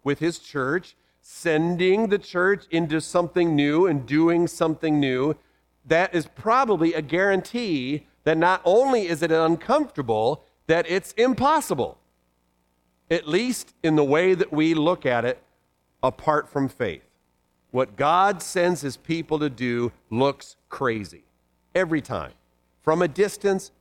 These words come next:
from our perspective, how can that be? What are you calling us to? I don't like that because I'm uncomfortable. I'm uneasy with what you're saying, God.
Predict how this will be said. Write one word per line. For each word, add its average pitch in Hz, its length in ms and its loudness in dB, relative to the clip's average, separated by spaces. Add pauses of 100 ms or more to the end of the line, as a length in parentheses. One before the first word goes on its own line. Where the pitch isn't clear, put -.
from 139 120 -4 (120)
our 185 320 4
perspective, 151 960 -2 (480)
how 165 340 0
can 156 200 -2
that 131 220 -2
be? 92 280 -8 (500)
What 160 720 0
are 151 100 2
you 147 140 -2
calling 123 400 -2
us 98 100 -6
to? 87 260 -14 (220)
I 165 560 2
don't 151 260 0
like 139 340 -2
that 85 260 -6 (260)
because 127 340 -2
I'm 156 300 2
uncomfortable. 135 720 -2
I'm 131 240 0
uneasy 139 600 -4
with 123 220 -2
what 127 200 -4
you're 127 120 -6
saying, 117 480 -4
God. 92 420 -6